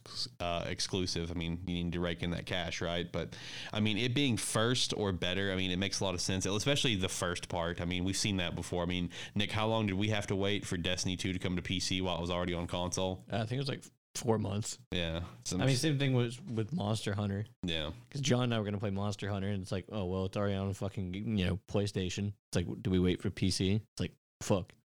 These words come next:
Speaker 1: Yeah, John, John did not. John got it for PlayStation.
Speaker 2: I also got it for
Speaker 1: <laughs>
Speaker 2: PlayStation.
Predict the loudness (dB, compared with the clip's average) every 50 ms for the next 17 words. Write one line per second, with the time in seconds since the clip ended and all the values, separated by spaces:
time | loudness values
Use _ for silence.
0 | _ _ _ _ _ _ _ -4 -2 -2 -2 -2 -2 -2 -2 0 0 0 0 -2
1 | -4 -6 -6 -6 -4 -4 -2 -2 -2 -2 -4 -4 -4 -4 -4 -4 -4 -4 -6 -6
2 | -8 -10 -10 -10 -8 -8 -8 -8 -8 -6 -6 -6 -6 -8 -8 -6 -4 -4 -4 -6
3 | -6 -8 -8 -6 -8 -8 -8 -8 -6 -2 -2 0 2 2 2 2 2 0 0 -2
4 | -2 -2 -2 -4 -4